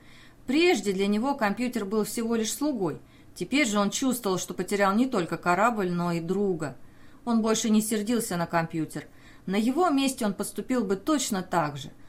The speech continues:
Одного он не мог простить, того, что компьютер не взял его с собой. А может, по-своему он и прав. Нельзя доверять людям.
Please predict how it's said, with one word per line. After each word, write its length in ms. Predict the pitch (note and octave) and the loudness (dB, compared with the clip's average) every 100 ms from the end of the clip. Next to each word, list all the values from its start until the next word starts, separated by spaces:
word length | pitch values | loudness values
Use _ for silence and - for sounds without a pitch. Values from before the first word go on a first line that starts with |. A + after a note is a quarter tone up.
| - - | -12 -4
Одного 500 | E3+ G3+ A#3 B3+ D#4 | 0 4 4 6 4
он 160 | A#3+ | 4
не 80 | A3+ | 4
мог 240 | A3+ A3+ | 4 2
простить, 560 | - A3+ A#3 - E3+ - | 2 0 0 -4 -4 -4
того, 300 | F#3+ F#3+ B3 | -4 0 0
что 180 | B3 G#3 | -2 -4
компьютер 560 | G3+ F#3 G#3 C4 B3 | -2 -2 0 0 0
не 160 | G3+ G#3 | 0 0
взял 300 | F#3+ A3 G#3+ | 4 4 4
его 180 | G3+ G3+ | 4 0
с 80 | - | 0
собой. 460 | G3 F3+ D#3 C3+ - - - - - | -2 -2 -4 -8 -12 -20 -20 -20 -14
А 140 | - A#3+ | -6 -4
может, 380 | E4+ A#3+ - | -2 -2 -2
по-своему 600 | - F3+ F3+ G#3+ A3+ G3 | 0 0 0 -2 0 0
он 140 | F#3 F#3 | 0 -2
и 40 | |
прав. 340 | F3 F#3 F#3 - - - - | -2 -2 -2 -4 -16 -20 0
Нельзя 400 | A3 C4+ B3 E4 | 4 6 8 6
доверять 460 | G3 F3 F3 E3+ F3+ | 6 4 4 2 0
людям. 360 | E3+ D#3+ D3+ | -2 -2 -4